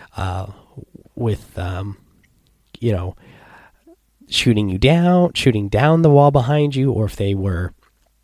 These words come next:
breaking it down with their pickaxe, you just have no way to hear 'em. So that, that, that's an issue. Um,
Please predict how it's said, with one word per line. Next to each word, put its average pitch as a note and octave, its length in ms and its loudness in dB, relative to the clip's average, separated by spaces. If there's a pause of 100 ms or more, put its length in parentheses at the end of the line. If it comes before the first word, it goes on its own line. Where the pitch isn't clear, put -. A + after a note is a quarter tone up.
(500)
breaking C#3 320 0
it B2 80 -2
down A#2 160 0
with A2+ 80 -4
their G#2+ 80 -4
pickaxe, - 500 -4 (300)
you B2 160 -2
just B2 160 2
have G#2 120 -2
no F#2 100 -4
way D#2+ 180 -6
to F#2 80 -10
hear F#2+ 160 -6
'em. - 160 -14 (360)
So F#2 440 -2 (800)
that, - 200 -8
that, A2 200 -6 (100)
that's A2 240 -4
an G#2+ 60 -4
issue. G#2 380 -10
Um, F#2 420 -8